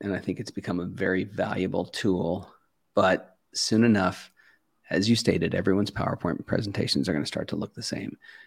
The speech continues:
Everybody's documents are gonna start to look the same. Everybody's marketing materials are gonna start to look the same because they're taking that creative person out who puts that flair on it, who puts that nuance on it that's human.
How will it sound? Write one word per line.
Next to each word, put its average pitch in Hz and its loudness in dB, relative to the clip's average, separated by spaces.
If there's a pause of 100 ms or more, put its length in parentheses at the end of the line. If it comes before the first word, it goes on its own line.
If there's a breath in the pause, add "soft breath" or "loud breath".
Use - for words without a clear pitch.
(200 loud breath)
Everybody's 92 0
documents - 0
are - -4
gonna - -4
start - -6
to - -6
look - -8
the - -10
same. 85 -6
Everybody's 101 -2
marketing 95 2
materials - -2
are - -6
gonna 78 -6
start - -8
to - -8
look 101 -6
the 107 -14
same 90 -4
because 98 -8
they're - -8
taking 123 -4 (540 soft breath)
that - -2
creative 95 -4
person 120 -2
out - -2
who 98 -6
puts - -8
that - -8
flair 131 -2
on - -2
it, - -4
who 98 -8
puts 110 -8
that - -2
nuance 113 0
on 98 0
it - -6
that's - -10
human. - -8